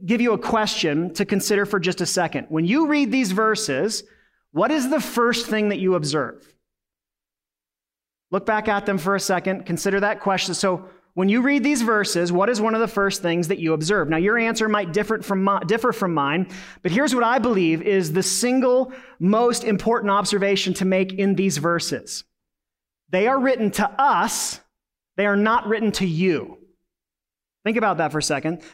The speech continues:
They're written to us. They're not just written to you. And by that I mean the entire context of these verses is plural. So they're written to us. They're not just written to you as an individual.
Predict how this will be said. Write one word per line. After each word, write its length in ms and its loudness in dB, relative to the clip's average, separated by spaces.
They're 180 2
written 300 2
to 160 -2
us. 580 0
They're 200 2
not 560 2
just 280 -2
written 600 -2
to 120 0
you. 420 0
And 160 0
by 160 2
that 220 0
I 100 2
mean 460 0
the 140 0
entire 500 0
context 840 0
of 220 2
these 240 2
verses 560 0
is 260 -4
plural. 720 -2
So 160 -2
they're 160 4
written 280 2
to 120 0
us. 580 -2
They're 100 0
not 340 2
just 160 -2
written 200 0
to 100 0
you 320 2
as 100 0
an 80 2
individual. 640 0